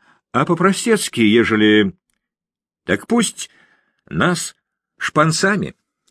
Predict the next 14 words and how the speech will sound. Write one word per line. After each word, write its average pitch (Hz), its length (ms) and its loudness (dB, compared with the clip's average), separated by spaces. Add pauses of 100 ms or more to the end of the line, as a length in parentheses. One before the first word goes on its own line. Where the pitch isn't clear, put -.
(300)
сявкой 190 560 2
мелко 120 380 2
считает. - 640 -6 (1800)
К 135 120 -2
тому 214 240 2
ж, - 140 -4 (240)
если 160 400 4
и 160 480 6
не 160 120 2
купится, 107 640 0 (540)
то 113 180 2
всё 139 200 0
равно 143 440 4
занервничает, 107 920 -2